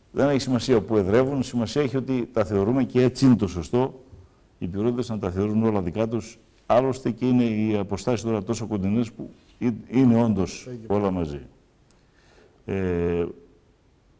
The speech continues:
Speaker 1: στο χρονικό διάστημα που διατελείται ως πρόεδρος του Διοικητικού Συμβουλίου του Οργανισμού Λιμένος,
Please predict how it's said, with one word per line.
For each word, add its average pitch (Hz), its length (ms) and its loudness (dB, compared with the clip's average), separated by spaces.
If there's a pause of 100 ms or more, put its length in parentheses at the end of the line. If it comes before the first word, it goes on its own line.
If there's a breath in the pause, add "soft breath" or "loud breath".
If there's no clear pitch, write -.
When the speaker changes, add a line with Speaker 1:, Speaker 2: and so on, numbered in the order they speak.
Speaker 1:
στο - 220 -4
χρονικό 110 320 -4
διάστημα 143 480 -2
που 127 180 -6
διατελείται 117 680 0
ως 113 220 -4
πρόεδρος 110 500 -2
του 104 80 -4
Διοικητικού 98 400 -4
Συμβουλίου 107 640 -2 (500 loud breath)
του 101 140 -8
Οργανισμού 92 460 -4
Λιμένος, 95 640 -4